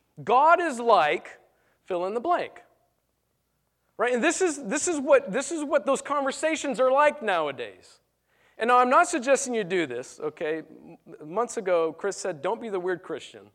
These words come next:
So don't be this Christian, <laughs> okay? So this is not instruction on how you ought to approach people. But if somebody comes, it just makes you wanna say, "I don't care what you think.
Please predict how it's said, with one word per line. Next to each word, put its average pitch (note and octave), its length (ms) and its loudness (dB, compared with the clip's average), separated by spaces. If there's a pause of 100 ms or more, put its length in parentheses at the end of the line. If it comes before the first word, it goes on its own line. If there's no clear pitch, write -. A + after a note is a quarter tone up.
(240)
So D#3+ 140 -10
don't A3 260 -4
be A3+ 140 -6
this F#3 240 -4
Christian, D3 460 -10
<laughs> - 60 -6
okay? - 360 -8 (340)
So F#3+ 160 -6
this G3+ 160 -4
is A3+ 120 -8
not A#3 220 4
instruction A#3+ 460 -2
on G#3 60 -4
how G#3+ 80 -2
you A3 100 2
ought G3+ 140 -2
to G3 80 -6
approach G#3+ 260 -4
people. F3 240 -6
But E3 60 -6
if E3+ 60 -8
somebody C#4+ 320 -8
comes, A3 200 -8
it F#3 140 -12
just C#4+ 180 -12
makes B3 320 -8
you C4 80 -12
wanna A3+ 220 -8
say, A3 320 -10 (300)
"I D#4 100 -2
don't F4 240 0
care A4 480 8
what C4+ 260 4
you G#3+ 160 -2
think. D3 600 -4